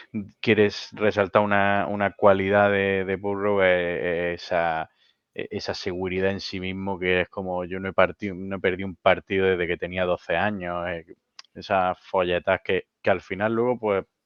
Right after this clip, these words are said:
supongo que ayudan a que él mismo engrandezca su figura con, con buenas actuaciones. Y a lo mejor ahora esa falta de seguridad de no verse al cien por cien,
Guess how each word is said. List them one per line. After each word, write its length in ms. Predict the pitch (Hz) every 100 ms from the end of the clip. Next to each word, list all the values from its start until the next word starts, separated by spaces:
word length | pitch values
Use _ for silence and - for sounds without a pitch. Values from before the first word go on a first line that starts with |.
| _ _ _ _
supongo 400 | - 92 107 104
que 80 |
ayudan 380 | 107 98 113 104
a 140 | 92 85
que 300 | 87 85 92
él 100 | 95
mismo 400 | 98 98 107 113 - - - 107 101
engrandezca 800 | 117 107 98 92 90 98 - 104
su 140 | 95 85
figura 540 | - 87 117 123 92
con, 280 | 90 85 82
con 200 | - 87
buenas 280 | 92 87 85
actuaciones. 560 | - 82 131 143 95
Y 40 | 87
a 60 |
lo 60 | 85
mejor 240 | 85 104
ahora 380 | 113 117 110 87 - - -
esa 220 | 113 131
falta 380 | 113 123 120 120
de 100 | 113
seguridad 540 | - 110 107 107 120
de 100 | 110
no 140 | 95 104
verse 260 | 113 113
al 120 | 110 104
cien 220 | 117 104
por 180 | 110 104
cien, 420 | _ - 113 117